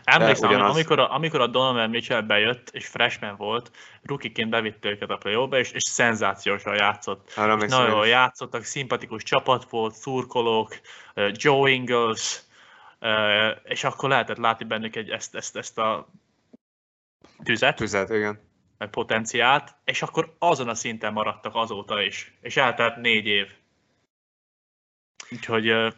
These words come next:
Speaker 1: sajnos,
Speaker 2: Hát a
Speaker 1: sajnos
Speaker 2: Mitchellbe,
Speaker 1: itt van
Speaker 2: Mitchellbe
Speaker 1: változás.
Speaker 2: valahogy több volt. Na, főleg ott ezután a, a, az első évük után, én azt hittem, hogy több van benne. De jelenleg én nem látom, hogy neki mi a, mi az, ami következő lépés lehet.
Speaker 1: Igen, ö, ő is megragadt kicsit ott.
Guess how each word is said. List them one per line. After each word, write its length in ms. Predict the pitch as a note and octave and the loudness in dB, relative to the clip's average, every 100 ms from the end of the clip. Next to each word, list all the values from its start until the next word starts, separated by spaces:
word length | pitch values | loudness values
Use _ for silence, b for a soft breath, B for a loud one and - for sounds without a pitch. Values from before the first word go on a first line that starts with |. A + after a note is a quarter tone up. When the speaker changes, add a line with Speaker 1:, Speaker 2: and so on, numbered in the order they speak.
| _ - | _ -20
Speaker 1:
sajnos, 380 | - A2+ A2 A2 | -6 -4 -4 -4
Speaker 2:
Hát 100 | C3 | -2
a 20 | |
Speaker 1:
sajnos 160 | D3+ F#3 | 2 4
Speaker 2:
Mitchellbe, 300 | B2+ A2 A2+ | 4 6 4
Speaker 1:
itt 40 | |
van 80 | B2 | 4
Speaker 2:
Mitchellbe 300 | A#2+ C#3 A2 | 2 4 4
Speaker 1:
változás. 140 | A2 A2+ | 4 4
Speaker 2:
valahogy 260 | A#2 A#2 | 2 -2
több 280 | A#2 C#3 G#2 | -2 -2 -2
volt. 440 | F#2+ F#2+ F#2+ - - | -6 -8 -8 -12 -18
Na, 180 | A2 G#2 | -10 -10
főleg 320 | - B2+ A2 G2+ | -6 2 4 4
ott 200 | G2+ G#2 | 0 -4
ezután 380 | G2 G2 G2+ | -10 -8 -8
a, 320 | G2 G2 G2+ G#2 | -6 -4 -6 -6
a, 480 | G2+ G2 G2 G2 G2+ - _ - | -6 -6 -6 -6 -8 -10 _ -16
az 100 | G#2+ | -4
első 340 | G2+ F#2+ - | -2 -2 -4
évük 280 | G2+ F#2+ G2 | -2 -2 -6
után, 300 | G#2 - G2+ | -8 0 0
én 60 | G#2 | 0
azt 100 | G#2 | -2
hittem, 200 | - G#2 | -8 -12
hogy 100 | F#2+ | -4
több 220 | - G2 | 0 2
van 180 | F#2+ F2+ | 0 -2
benne. 440 | F2 F#2+ F2+ F2 _ _ | -4 -2 -4 -6 _ _
De 300 | - F#2+ F#2 | 0 2 4
jelenleg 360 | F#2+ G2+ G2+ G#2 | 6 6 4 4
én 60 | A2+ | 4
nem 160 | B2+ | 2
látom, 320 | G2+ F2+ G2+ | 0 -6 -8
hogy 140 | G2 F#2+ | -8 -8
neki 240 | F#2+ - | -10 -12
mi 140 | G2+ G2+ | -8 -4
a, 340 | F#2+ G2 - | -4 -4 -8
mi 160 | - F#2+ | -12 -10
az, 140 | F#2+ | -8
ami 440 | G2 F#2+ F#2+ G2 - _ _ _ _ _ | -10 -8 -8 -10 -12 _ _ _ _ _
következő 500 | - - A2 G#2 G#2 G2 | -6 -4 -4 -8 -8 -6
lépés 380 | G2 G2 G2 | -6 -8 -14
lehet. 360 | - G2+ G2 - _ _ _ - - | -8 -6 -6 -8 _ _ _ -16 -6
Speaker 1:
Igen, 440 | A#2 A2+ G#2 G#2 _ | -4 -2 -4 -12 _
ö, 300 | - A2+ A2+ A2+ | -6 0 0 0
ő 180 | A2+ C3 | -2 -2
is 140 | A2 - | -2 -2
megragadt 460 | B2 A2 G2 G2+ | -2 0 -2 -4
kicsit 260 | - G#2+ G2 | -8 -10 -8
ott. 240 | G2 _ | -10 _